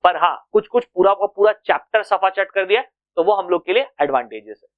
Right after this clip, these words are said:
So this brings to the end of our, uh, video। इस portion में हमने पूरा discuss किया क्या क्या, uh, आपका topics reduce है एनसीईआरटी के according। अगर आप कोई different book follow कर रहे हैं तो आप उसमें भी ये mark कर ले, ताकि आपको कोई trouble नहीं हो। कुछ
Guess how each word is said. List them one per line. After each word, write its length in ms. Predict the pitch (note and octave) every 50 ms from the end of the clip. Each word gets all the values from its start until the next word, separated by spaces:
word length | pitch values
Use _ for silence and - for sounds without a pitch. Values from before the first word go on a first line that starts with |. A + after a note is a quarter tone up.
| _ _ _ _ _ _ _ _ _ _ _ _ _ _ _ _ _ _ _ _ _ _ F3+
So 100 | F#3 F#3
this 140 | A#3 A3+ F3
brings 220 | F3 G#3 A3 G3 -
to 120 | - A3+
the 100 | G#3+ A3+ - - G#3
end 180 | A3+ G#3+ F#3+
of 180 | G3 F#3+ F#3+ G3+
our, 160 | G3+ G3+ G#3 G3
uh, 320 | E3+ D#3 D3 D3 C#3+ C#3+ C#3 C#3 C3
video। 220 | E3 F3 F#3+ A#3+ C#4 - _ _ _ _ _ _ _ _ -
इस 100 | F3 - _
portion 280 | F#3+ F#3+ F#3 - G#3+ G#3+
में 100 | A#3 A#3
हमने 160 | G3+ F#3 G3
पूरा 260 | G3 - G3 G#3 G#3+
discuss 360 | G#3 G#3 G3 - - A3 G#3 -
किया 160 | - A#3 A3+
क्या 180 | - - -
क्या, 160 | E3+ - G3 G3
uh, 480 | G3 E3 D#3+ D#3 D3 D3 D3 C#3+ C#3+
आपका 220 | E3+ - - F#3+ F3+
topics 360 | - E3+ D#3+ - G3 - _ E3+
reduce 320 | E3+ E3+ E3 G#3+ G#3+ A#3
है 60 | C4+ -
एनसीईआरटी 560 | - D#3+ D#3+ E3 _ F#3 F#3 F3+ F3 F#3 F3+
के 80 | F#3
according। 340 | G3 F#3+ F#3+ F#3+ F#3+ G3+ C#4 D#4+ _ _ _ _ _ _ _ -
अगर 180 | C#3+ D#3+ E3+
आप 120 | F3 F3 -
कोई 120 | - F#3+
different 400 | F#3 D#3+ F3 - - B3+ C4+ B3+
book 160 | A#3 C4 B3+ _
follow 200 | G#3 F3+ F3 F3
कर 160 | E3 E3+ C#3+
रहे 80 | A#2+ A#2
हैं 80 | - _ _ _ _ _ -
तो 40 |
आप 120 | E3 E3 -
उसमें 280 | - E3 - - G#3 G#3
भी 100 | G#3+ G#3+
ये 80 | G3+
mark 280 | F#3 D#3+ D3+ E3 F3+ - -
कर 140 | G#3 G3+ G#3+
ले, 80 | C4+
ताकि 520 | C#4 _ _ _ _ - - D#3 - E3+ F3
आपको 260 | E3 - - G3+ G3
कोई 220 | - - F3 F3+
trouble 340 | F3 F#3+ F#3 F3+ F#3+ G3 G3
नहीं 120 | G3+ G#3
हो। 60 | A#3 B3+ - _ _ _ _
कुछ 200 | - G#3 G#3 _